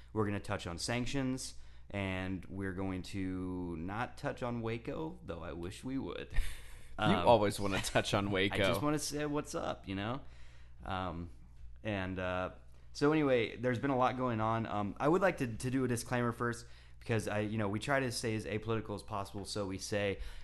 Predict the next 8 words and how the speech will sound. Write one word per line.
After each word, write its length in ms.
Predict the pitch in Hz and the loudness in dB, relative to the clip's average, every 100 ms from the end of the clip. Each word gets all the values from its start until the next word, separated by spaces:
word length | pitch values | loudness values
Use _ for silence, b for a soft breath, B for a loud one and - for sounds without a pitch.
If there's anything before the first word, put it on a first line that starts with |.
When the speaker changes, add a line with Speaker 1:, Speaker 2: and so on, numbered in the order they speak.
| B | B
Speaker 1:
I, 200 | 120 117 | 12 10
in 160 | 127 160 | 8 8
my 80 | 156 | 8
research, 460 | 123 123 120 110 - | 6 4 4 2 0
I 220 | 98 117 | 2 4
did 580 | 120 98 110 107 104 101 - - | 4 2 4 4 4 0 -6 -8
look 400 | 98 98 113 113 | -2 4 2 2
up 320 | 98 104 - | -2 -2 0